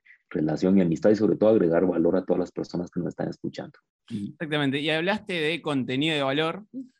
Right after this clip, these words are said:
Speaker 2: Ustedes
Speaker 1: Sí.
Speaker 2: hacen muchísimo contenido de valor porque atrás tuyo hay todo un gran equipo que ya nos vas a ir contando de a poco. Quizás la
Speaker 1: Sí.
Speaker 2: primera pregunta que se me viene es,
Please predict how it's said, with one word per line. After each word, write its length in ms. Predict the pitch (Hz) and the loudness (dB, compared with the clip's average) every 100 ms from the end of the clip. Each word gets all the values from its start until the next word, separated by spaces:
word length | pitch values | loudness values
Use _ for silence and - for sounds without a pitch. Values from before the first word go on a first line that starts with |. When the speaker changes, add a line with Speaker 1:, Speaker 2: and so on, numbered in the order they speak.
| - | -16
Speaker 2:
Ustedes 400 | 262 139 143 143 | -8 -4 -4 -4
Speaker 1:
Sí. 60 | |
Speaker 2:
hacen 340 | 135 135 127 120 | -2 -2 -4 -10
muchísimo 600 | 117 120 113 165 170 151 | -6 -6 -4 -4 -2 -2
contenido 380 | 131 127 131 139 | -2 0 0 0
de 80 | 131 | 0
valor 140 | 151 | -2
porque 200 | 143 113 | -4 -8
atrás 260 | 110 123 123 | -8 -8 -8
tuyo 260 | 131 - | -10 -6
hay 160 | 117 113 | -8 -6
todo 220 | 120 120 | -4 -4
un 120 | 117 | -2
gran 260 | 117 135 147 | -2 0 0
equipo 400 | 135 127 139 143 | 0 -2 -4 -4
que 100 | 113 | -8
ya 140 | 143 | -6
nos 140 | 135 127 | -6 -4
vas 160 | 131 | -6
a 40 | 131 | -8
ir 120 | 120 | -6
contando 340 | 117 117 123 | -6 -4 -2
de 60 | 117 | -2
a 60 | 110 | -4
poco. 360 | 143 175 185 _ - _ | -6 -6 -8 _ -20 _
Quizás 320 | - 143 196 202 | -10 -2 -2 0
la 120 | 180 | 0
Speaker 1:
Sí. 60 | |
Speaker 2:
primera 200 | 151 160 | 0 -4
pregunta 480 | 147 147 165 175 151 | -2 0 0 -2 -4
que 80 | 127 | -6
se 160 | 123 123 | -6 -4
me 100 | 131 | -2
viene 440 | 151 165 151 151 | -4 -4 -4 -6
es, 240 | 160 - | -8 -18